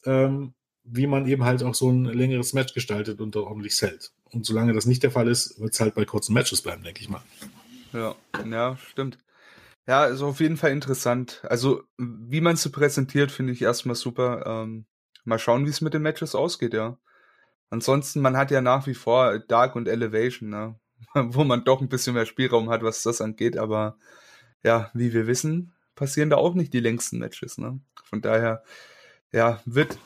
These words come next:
Speaker 2: interessant zu bleiben, kann man, denke ich, auch, ähm, gut mitverfolgen, wie denn da der Weg weitergehen wird.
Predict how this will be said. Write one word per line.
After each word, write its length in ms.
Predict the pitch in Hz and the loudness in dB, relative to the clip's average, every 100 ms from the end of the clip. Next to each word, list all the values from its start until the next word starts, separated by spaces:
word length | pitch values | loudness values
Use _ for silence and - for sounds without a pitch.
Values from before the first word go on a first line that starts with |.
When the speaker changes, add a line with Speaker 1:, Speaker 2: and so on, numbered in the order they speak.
| - | -4
Speaker 2:
interessant 600 | 147 160 143 143 151 156 | -2 0 -2 0 2 0
zu 100 | - | -2
bleiben, 500 | - 131 147 165 165 | 0 4 4 2 -4
kann 200 | - 147 | -2 0
man, 160 | 147 139 | 0 0
denke 240 | 143 147 | -2 -2
ich, 100 | 139 | 0
auch, 360 | - 139 143 - | 4 4 4 0
ähm, 500 | 127 131 131 135 135 _ _ - 127 - | 0 2 0 -4 -6 _ _ -16 -16 -8
gut 240 | 160 143 | -6 -4
mitverfolgen, 720 | 156 - 127 - 117 123 120 | -4 -4 -4 -2 -2 -2 -6
wie 140 | 117 120 | -6 -2
denn 180 | 120 113 | -2 0
da 240 | 113 113 | 0 2
der 160 | 113 113 | 0 -4
Weg 200 | 117 - | -4 -2
weitergehen 500 | 120 120 110 107 113 | -2 -2 -8 -8 -6
wird. 160 | 127 | -6